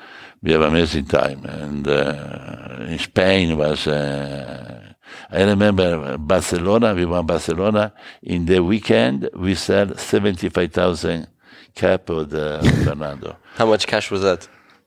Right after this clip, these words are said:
Speaker 1: I don't, I don't know what I
Speaker 2: Well,
Speaker 1: but
Speaker 2: times thirty, so, uh,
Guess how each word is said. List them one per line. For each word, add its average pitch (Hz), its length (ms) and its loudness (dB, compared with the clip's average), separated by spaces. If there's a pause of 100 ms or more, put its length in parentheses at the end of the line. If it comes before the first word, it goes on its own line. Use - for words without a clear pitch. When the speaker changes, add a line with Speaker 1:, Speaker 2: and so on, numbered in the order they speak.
(360)
Speaker 1:
I - 120 -2
don't, 78 180 -4
I 76 120 -4
don't 71 140 -4
know - 80 -14
what 67 200 -14
I - 180 -12 (1200)
Speaker 2:
Well, 101 140 0
Speaker 1:
but 95 80 0
Speaker 2:
times 113 260 2
thirty, 131 460 2
so, 110 160 -2 (160)
uh, 98 280 2